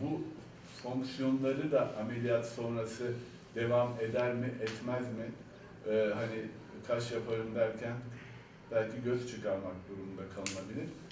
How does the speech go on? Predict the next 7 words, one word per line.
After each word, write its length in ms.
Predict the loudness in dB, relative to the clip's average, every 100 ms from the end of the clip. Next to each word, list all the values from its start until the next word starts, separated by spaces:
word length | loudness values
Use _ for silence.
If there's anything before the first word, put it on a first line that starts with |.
| -2
Net 300 | 2 2 0
bir 120 | 2
karar 300 | 4 4 4
size 380 | 2 -2 -2 0
açıklayamayabiliyoruz 1200 | 0 -2 -2 0 2 2 0 0 2 2 2 -2 -8 -6
ama, 280 | 0 0 0 -6 -14 -8 4
e, 260 | 6 8